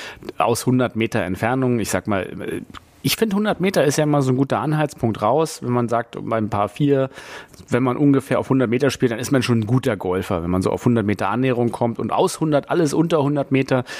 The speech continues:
kriegst du ja eigentlich mit einem guten Schlag und einem soliden Setup recht gut an die Fahne. Und da hast du ja nicht mehr diese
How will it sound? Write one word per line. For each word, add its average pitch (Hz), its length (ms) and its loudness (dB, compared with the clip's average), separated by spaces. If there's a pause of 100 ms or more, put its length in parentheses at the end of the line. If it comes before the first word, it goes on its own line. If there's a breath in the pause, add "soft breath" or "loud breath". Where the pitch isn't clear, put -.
(280 loud breath)
kriegst - 320 -2
du 156 60 6
ja 123 160 2
eigentlich 135 400 -4
mit 131 180 -2
einem 104 160 2
guten 143 300 2
Schlag 101 440 -2
und 123 100 -6
einem 110 160 -2
soliden 113 360 2
Setup 113 720 -2
recht 104 480 -4
gut 151 180 2
an 117 200 -4
die 120 100 0
Fahne. 92 640 -4
Und 107 180 -2
da 110 180 -2
hast - 200 -4
du 143 40 2
ja 127 60 0
nicht 131 160 -2
mehr 135 140 2
diese 113 400 2